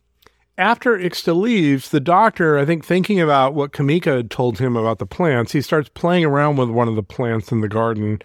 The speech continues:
and clearly speculating on how this could help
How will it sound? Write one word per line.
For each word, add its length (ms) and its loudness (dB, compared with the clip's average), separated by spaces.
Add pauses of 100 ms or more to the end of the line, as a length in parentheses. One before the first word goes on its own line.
(400)
and 540 -2 (100)
clearly 400 2
speculating 680 -2
on 140 0
how 200 0
this 220 0
could 200 -4
help 360 -2